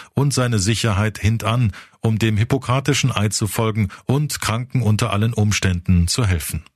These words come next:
Die Epidemie in der Eifel begann mit einer typisch deutschen Erfolgsgeschichte, einem mittelständischen Unternehmen, das bis heute zu den Weltmarktführern seiner Sparte zählt. Die Otto Juncker G M B H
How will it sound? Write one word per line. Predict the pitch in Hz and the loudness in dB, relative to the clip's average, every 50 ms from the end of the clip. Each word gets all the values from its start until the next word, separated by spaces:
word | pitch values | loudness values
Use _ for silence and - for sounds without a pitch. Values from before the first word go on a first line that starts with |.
| _ _ _ _ _ _ _ _ _ _ _ _ _ _ _ _ _ _ _ _ _ _ _ _ _ _ _ _ _ _ _ - | _ _ _ _ _ _ _ _ _ _ _ _ _ _ _ _ _ _ _ _ _ _ _ _ _ _ _ _ _ _ _ 0
Die | 123 131 143 | 2 4 4
Epidemie | 135 127 127 139 139 135 131 127 120 123 156 | 2 2 2 0 2 2 2 2 4 4 4
in | 165 143 | 4 4
der | 120 - 95 | 4 2 0
Eifel | 101 117 123 123 - 160 156 147 | 0 0 0 2 2 2 4 4
begann | 131 131 - 123 120 127 | 2 2 0 0 0 2
mit | 127 123 120 120 | 2 0 2 2
einer | 113 110 107 101 | 2 2 0 0
typisch | - - 156 151 - 151 139 113 - - | 0 0 0 0 2 0 0 2 2 0
deutschen | 113 110 120 123 - - 135 123 | 0 0 0 -2 -2 2 2 2
Erfolgsgeschichte, | 113 101 - - 117 120 120 - - - 117 98 - - 120 107 - 131 117 107 95 - - - - - | 2 2 0 0 -2 -2 -2 -4 -4 -2 -2 0 0 0 0 0 0 0 0 0 -2 -6 -14 -20 -8 -4
einem | 110 113 113 113 110 | -4 -2 0 0 0
mittelständischen | 117 139 143 - 160 143 - - - 120 120 120 123 110 - - 123 | 0 0 0 0 0 0 0 0 0 0 0 0 0 0 2 2 2
Unternehmen, | 107 95 - 98 95 104 117 123 127 120 110 92 - - - _ _ | 2 2 2 2 0 2 2 4 4 4 2 0 -2 -10 -20 _ _
das | - 92 85 - | -2 -2 -2 0
bis | - 104 92 - 113 | 0 -2 0 0 0
heute | 113 127 139 135 143 139 | 0 -2 0 0 0 0
zu | 123 - - 127 | 0 0 0 0
den | 120 117 107 104 87 | 0 2 2 2 2
Weltmarktführern | 101 117 127 - - 110 101 101 98 - - - 123 123 117 117 117 117 | 0 -2 -2 -2 0 0 0 0 -4 -4 -2 0 2 2 2 2 2 2
seiner | 107 110 110 120 117 | 0 0 0 0 -2
Sparte | - - - 95 82 80 - 85 | -2 -2 -2 -2 -4 -2 -2 -2
zählt. | 80 - - 90 80 82 - - - - - - _ _ _ _ | -2 -2 -4 -4 -6 -6 -6 -6 -6 -6 -8 -12 _ _ _ _
Die | - 113 117 | 0 0 2
Otto | 117 127 127 - 143 131 | 2 -2 2 2 2 2
Juncker | 110 101 110 117 123 110 113 101 95 | 4 2 2 2 0 0 -2 -4 -2
G | 90 98 | -2 0
M | 95 95 | 0 2
B | 95 92 | 2 2
H | 82 98 107 110 104 | 2 2 2 0 -2